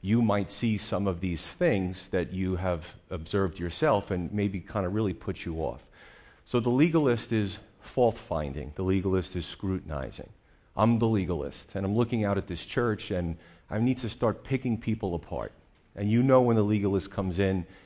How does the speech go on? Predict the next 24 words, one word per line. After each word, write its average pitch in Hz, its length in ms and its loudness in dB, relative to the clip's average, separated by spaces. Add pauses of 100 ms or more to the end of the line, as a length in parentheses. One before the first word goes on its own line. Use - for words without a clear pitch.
(300)
they 98 140 0
have 104 180 2
an 98 100 0
aura. 92 360 4
They 87 140 2
already 90 220 0
start 87 300 -4
to 90 100 -8
make 85 180 -4
you 85 80 -4
feel 82 320 -2
uncomfortable. 80 720 -8 (420)
You 85 140 -2
know, 82 360 2
"Well, 80 140 -8
that 104 240 0
person's 95 800 -2
back 85 240 -10
there 101 180 2
is 82 100 -4
not 90 220 -2
dressed 90 400 -4
right, 76 260 -6
and 76 160 -6